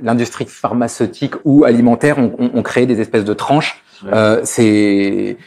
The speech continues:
Speaker 1: en gros, on estime, je, de tête, hein, mais, euh, pour un homme, en gros, euh, c'est entre mille huit cents et deux mille calories, euh, jour, un homme de trente, euh, quarante ans. Euh, un adolescent, ça va être, euh, deux mille quatre cents, une femme enceinte, deux mille deux cents, une femme,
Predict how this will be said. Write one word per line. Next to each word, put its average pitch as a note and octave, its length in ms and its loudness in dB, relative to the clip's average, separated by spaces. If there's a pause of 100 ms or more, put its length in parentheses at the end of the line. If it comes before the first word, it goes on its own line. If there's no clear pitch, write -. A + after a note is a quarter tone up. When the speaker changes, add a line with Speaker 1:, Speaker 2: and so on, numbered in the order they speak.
(420)
Speaker 1:
en B2 100 4
gros, C3+ 220 6
on C#3 160 6
estime, C3+ 340 2
je, G#2+ 140 -2 (720)
de B2+ 160 4
tête, C3+ 280 0
hein, A#2 120 2
mais, G#2+ 180 2
euh, G#2 80 2
pour A#2+ 260 0
un B2 120 4
homme, C3+ 180 4
en A2 80 2
gros, A#2 400 4
euh, G2 140 2
c'est A#2 360 2
entre G2+ 320 -2
mille A2 220 -2
huit G#2+ 100 -4
cents A#2+ 300 0
et G#2+ 60 2
deux G#2+ 100 0
mille G#2+ 220 -2
calories, G#2 480 -2
euh, F#2+ 160 -2
jour, G#2+ 300 -4
un F#2 140 -6
homme F#2+ 200 -6
de F2+ 120 -8
trente, F#2 360 -14
euh, F2 100 -14
quarante F2+ 320 -8
ans. A2+ 180 -4 (440)
Euh, F#2+ 500 0
un G2+ 120 2
adolescent, A2+ 580 2
ça B2 160 -2
va G#2 180 2
être, A2 180 0
euh, G2 160 0
deux A2 120 0
mille A2+ 200 0
quatre A2+ 180 -4
cents, C3+ 240 2
une C3 80 2
femme A2 200 -2
enceinte, A2+ 300 -2
deux A2 100 0
mille A2 180 -2
deux A2+ 100 -2
cents, C3 340 0
une A#2+ 120 0
femme, A2+ 600 -4